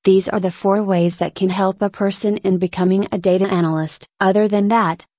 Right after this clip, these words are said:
another way that has a deeper meaning is a small number of steps that relate to qualification and roadmap. One by one roadmap to become a data analyst person. Learn the concepts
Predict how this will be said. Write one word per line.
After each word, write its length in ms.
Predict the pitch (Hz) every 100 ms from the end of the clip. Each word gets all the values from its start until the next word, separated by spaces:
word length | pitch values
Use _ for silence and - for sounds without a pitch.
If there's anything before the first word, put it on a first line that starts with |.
| -
another 440 | 208 202 196 226
way 240 | 220 185 180
that 160 | 175
has 260 | 170 180 185
a 80 | 196
deeper 320 | 185 180 196
meaning 360 | 180 175 175 175
is 180 | 170 170
a 40 |
small 360 | 180 - 180 180
number 340 | 180 175 180
of 200 | 180 175
steps 420 | - - 180 175 -
that 200 | 170 -
relate 340 | 196 190 185
to 120 | 226
qualification 1040 | 220 214 226 214 214 269 262 196 185 196 196
and 200 | 185 185
roadmap. 420 | 175 175 156 165 _ -
One 320 | 190 196 208
by 240 | 202 185
one 240 | 185 196 190
roadmap 560 | 175 175 180 175 175
to 140 | - 175
become 360 | 185 - 202
a 80 | 214
data 240 | 208 190
analyst 580 | 190 180 170 160 160 -
person. 440 | - 196 - 165 156 -
Learn 260 | 214 196 165
the 80 | 165
concepts 680 | - 185 170 208 196 -